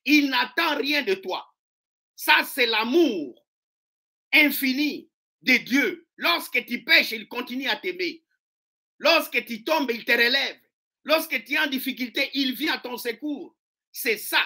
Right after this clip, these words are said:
Au niveau de ton esprit, cet amour agit au niveau de ton esprit. L'amour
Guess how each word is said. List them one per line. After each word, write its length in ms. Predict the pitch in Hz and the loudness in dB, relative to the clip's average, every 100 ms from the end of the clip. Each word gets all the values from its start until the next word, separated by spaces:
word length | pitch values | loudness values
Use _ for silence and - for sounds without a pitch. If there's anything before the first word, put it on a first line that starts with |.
| - _ - | -2 _ -2
Au 160 | 277 | 0
niveau 320 | 262 254 339 | 0 -2 -2
de 100 | 262 | 0
ton 280 | 226 247 240 | 0 0 0
esprit, 580 | 240 220 - 311 330 - - | 0 -4 -6 -4 -4 -8 -10
cet 360 | - 339 294 240 | -2 -2 -2 -6
amour 360 | 240 302 302 _ 226 220 | -4 -6 -8 _ 2 4
agit 460 | 226 170 359 - 240 | 2 -4 -4 -4 0
au 120 | 240 | 0
niveau 280 | 226 247 240 | 0 -4 -4
de 80 | |
ton 200 | 190 175 | -4 -6
esprit. 460 | 165 160 - 156 - _ _ - | -8 -8 -12 -14 -14 _ _ -2
L'amour 720 | 220 220 233 277 277 269 | 2 2 0 -6 -6 -8